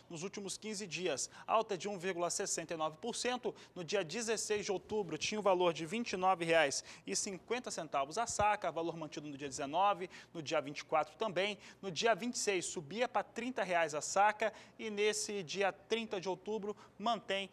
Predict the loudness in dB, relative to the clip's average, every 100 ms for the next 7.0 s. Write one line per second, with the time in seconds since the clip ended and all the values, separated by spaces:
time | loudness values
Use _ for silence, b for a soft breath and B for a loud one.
0 | B -2 -2 -2 -8 -8 -4 -4 0 0
1 | 0 -2 -4 2 2 2 -2 -6 -8 -6
2 | -4 -6 -8 -6 -6 -6 -6 -4 -4 -8
3 | -2 -2 -2 -4 -6 -6 -8 B -6 -4
4 | -4 -2 -2 -2 -2 0 0 -2 -2 0
5 | 0 0 -6 -6 -12 -8 -8 -8 -10 -10
6 | -12 -10 -8 -8 -10 -12 -12 -12 -14 -16